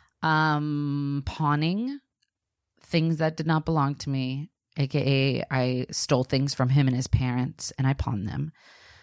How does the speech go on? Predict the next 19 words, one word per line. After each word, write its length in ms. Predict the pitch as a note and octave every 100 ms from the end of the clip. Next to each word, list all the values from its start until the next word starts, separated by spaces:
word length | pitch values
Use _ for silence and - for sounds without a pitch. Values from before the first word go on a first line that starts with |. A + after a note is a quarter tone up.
| -
I 120 | C3
staged 760 | B2+ - C#3+ C#3 C3+ C3+ - - C#3
a 340 | C3 B2+ B2
robbery 540 | B2 B2+ B2+ C3+ C3
at 100 | B2+
our 140 | B2+ B2+
home, 640 | C3 B2+ B2 B2+ D3 D#3 _ _ _ _
and 220 | C3+ C3 B2+
so 420 | B2 B2 B2 A#2+
I 160 | B2+
was 120 | B2+ -
charged 280 | B2+ A#2+
with 160 | C3+ -
burglary 480 | C3 B2 B2+ B2 B2+
because 340 | B2 - A#2+
I 60 | A#2+
stole 260 | - C3
his 220 | A#2 B2 A#2
wallet. 400 | A#2+ A#2+ B2+